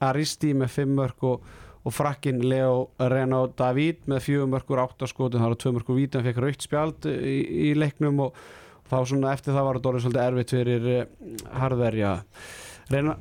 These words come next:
Ronald Lebedebs sem var með tíu varða bolta, meðan Ólafur Rafn Gíslason var með þrettán hjá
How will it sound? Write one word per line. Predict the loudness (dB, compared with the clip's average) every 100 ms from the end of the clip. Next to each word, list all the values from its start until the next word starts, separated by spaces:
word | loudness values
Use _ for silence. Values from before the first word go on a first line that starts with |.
| 0
Ronald | 0 0 -2 -2 -2 2
Lebedebs | 2 2 0 -4 -2 0 0 -2 -10 -4
sem | 0
var | 2 2 0
með | 2
tíu | 2 2
varða | 0 0
bolta, | 0 0 0 2
meðan | 2 2 2
Ólafur | 2 2 2
Rafn | 0 -2
Gíslason | 0 -2 0 0 0
var | 0
með | -2
þrettán | -2 -2 -4 -2 0 2
hjá | 2